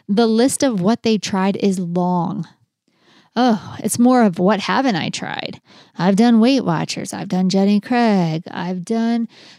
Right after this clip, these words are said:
low fat. I've done intermittent fasting. I've tried keto, right? We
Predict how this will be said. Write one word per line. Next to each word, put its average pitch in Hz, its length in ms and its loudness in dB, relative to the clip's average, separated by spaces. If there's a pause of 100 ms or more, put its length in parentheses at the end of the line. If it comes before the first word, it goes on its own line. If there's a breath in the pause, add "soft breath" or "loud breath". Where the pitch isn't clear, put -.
(140 loud breath)
low 262 360 2
fat. 262 720 0
I've 180 300 -4
done 208 200 2
intermittent 247 500 2
fasting. 254 580 0
I've 190 220 -2
tried 285 380 -6
keto, 302 600 0 (260 loud breath)
right? 285 200 0 (320 soft breath)
We 294 260 4